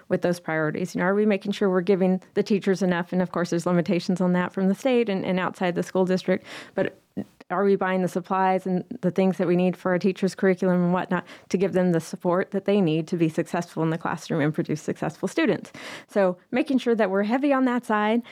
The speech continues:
uh, which generally I think that is. The, the human resources side tends to take up the bulk of the money, but then we still need to provide those other services that people need, whether it's food, transportation, or, you know, just access to other services.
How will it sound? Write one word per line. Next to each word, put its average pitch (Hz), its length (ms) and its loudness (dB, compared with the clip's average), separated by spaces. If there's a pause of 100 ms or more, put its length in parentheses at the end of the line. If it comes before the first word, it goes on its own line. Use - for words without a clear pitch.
(380)
uh, 190 200 0
which 202 260 0
generally 226 460 2
I 233 80 -2
think 240 200 0
that 311 160 2
is. 202 280 2
The, 180 340 2
the 185 80 -2
human 208 280 2
resources 196 460 0
side 190 240 -2
tends 196 220 -2
to 190 80 -6
take 185 220 0
up 190 100 -2
the 185 80 -8
bulk 185 220 0
of 180 80 0
the 180 40 4
money, 175 280 2
but 180 180 -2
then 180 220 2
we 180 80 0
still 226 240 0
need 214 160 2
to 196 100 -4
provide 175 360 -2
those 170 140 -2
other 170 200 0
services 165 340 -2
that - 160 -2
people 165 240 2
need, 160 240 2
whether 151 240 -2
it's - 180 -4
food, 175 280 0
transportation, 160 800 -2
or, 156 120 -4 (360)
you - 100 0
know, - 100 0 (220)
just - 160 -6
access 156 420 -4
to - 180 -2
other 160 300 -2 (180)
services. - 600 -4